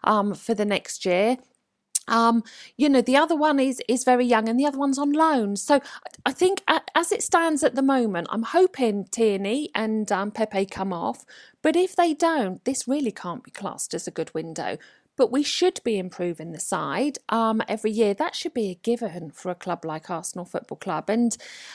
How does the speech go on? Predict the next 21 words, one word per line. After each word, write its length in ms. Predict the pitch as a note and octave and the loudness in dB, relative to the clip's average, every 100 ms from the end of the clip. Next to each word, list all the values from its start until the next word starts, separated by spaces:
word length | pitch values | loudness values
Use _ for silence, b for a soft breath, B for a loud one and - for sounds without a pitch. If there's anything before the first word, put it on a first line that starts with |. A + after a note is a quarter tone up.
| B - | B 0
and 140 | C#4+ | 4
I 80 | D4 | 4
think 280 | D4 E4 A#3+ | 2 0 0
one 220 | A#3 E4+ | 0 2
of 80 | F4+ | 2
the 80 | F4 | 0
things 300 | F#4 D#4+ D4+ | -2 -2 -4
is 140 | C#4 | -2
we 80 | D4 | -4
have 360 | C#4 F#4 F#4 - | -2 -4 -4 -2
to 120 | F#4+ | 0
remember 720 | E4 D#4+ E4 D#4+ D4 B3 G#3+ | 0 0 2 2 2 2 2
as 180 | A3+ - | 2 2
well 340 | C#4+ A#3+ G3+ | 4 4 2
that 260 | G3 A#3+ - b b b - - - | 6 4 4 b b b -12 -6 0
this 200 | F4+ - | 2 4
is 140 | G4+ | 4
on 160 | F4 D#4+ | 2 0
the 80 | |
back 300 | D4+ C#4+ - | 0 -2 -2
of 160 | C4+ | -4